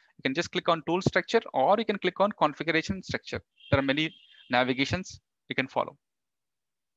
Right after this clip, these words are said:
Okay, now it shows the navigation. Let us say I want to assign one more page under my Aura trainings. So I'll click on procurement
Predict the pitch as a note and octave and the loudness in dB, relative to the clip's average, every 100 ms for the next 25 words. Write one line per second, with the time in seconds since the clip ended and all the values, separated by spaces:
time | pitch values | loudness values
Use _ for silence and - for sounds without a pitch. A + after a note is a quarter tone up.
0 | _ _ _ _ _ _ _ _ _ _ | _ _ _ _ _ _ _ _ _ _
1 | _ _ _ _ _ _ _ B2 F3 G#3 | _ _ _ _ _ _ _ -8 -6 -10
2 | _ _ C3+ B2 B2 - F3+ F#3+ D#3+ C#3 | _ _ 0 2 0 0 -2 0 0 0
3 | C3+ C#3+ - F#3+ F#3+ G#3 - G3 E3+ E3+ | 2 0 0 0 2 4 4 2 2 0
4 | D#3 - D#3+ D3 E3+ C#3 C#3 D#3+ F#3 F#3+ | 0 2 4 4 2 0 0 2 0 0
5 | - C#3+ E3+ - - C#3+ D3+ D3 B2+ A#2+ | 2 2 2 0 2 2 2 2 2 2
6 | G#2+ G2 - - _ _ _ - C#3 D3 | -2 -4 -12 -18 _ _ _ 0 0 0
7 | F#3+ A3 - - D#3 D3 F3+ | 0 0 0 -4 0 0 -2